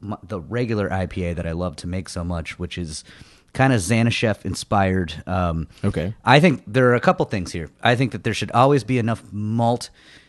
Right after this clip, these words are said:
Speaker 1: to balance. Like, I hate when people talk about session I P As. I don't like it because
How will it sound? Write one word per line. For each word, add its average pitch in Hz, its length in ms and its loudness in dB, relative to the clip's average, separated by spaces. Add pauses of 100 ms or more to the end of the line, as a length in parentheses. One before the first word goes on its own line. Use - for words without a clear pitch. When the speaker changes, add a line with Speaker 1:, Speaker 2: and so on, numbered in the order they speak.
(220)
Speaker 1:
to 104 100 -4
balance. 120 460 0
Like, 107 120 -2
I 127 180 4
hate 127 440 4 (280)
when 101 200 0
people 107 260 2
talk 110 240 2
about 104 200 -2
session 107 360 -2
I 110 140 -2
P 113 220 -2
As. 117 260 -2 (840)
I 98 100 -2
don't 107 160 4
like 110 200 2
it 127 100 2
because 101 480 0